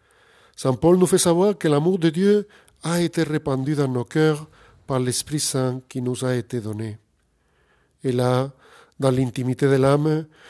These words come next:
nous devons nous habituer à fréquenter Dieu dans son unité et dans sa Trinité.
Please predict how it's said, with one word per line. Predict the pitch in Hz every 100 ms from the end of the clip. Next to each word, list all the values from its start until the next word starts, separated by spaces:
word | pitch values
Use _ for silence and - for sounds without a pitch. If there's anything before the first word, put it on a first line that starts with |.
| - _
nous | 143
devons | 156 156 175
nous | 175 156
habituer | 147 131 135 135 131 135 - _
à | 120
fréquenter | - 123 120 110 131
Dieu | 117 120 127 135 - - - _ -
dans | 131 127
son | 139 127 139
unité | 131 117 113 151 170 175 233 220
et | 117
dans | 120
sa | 107 113
Trinité. | 101 110 107 - 113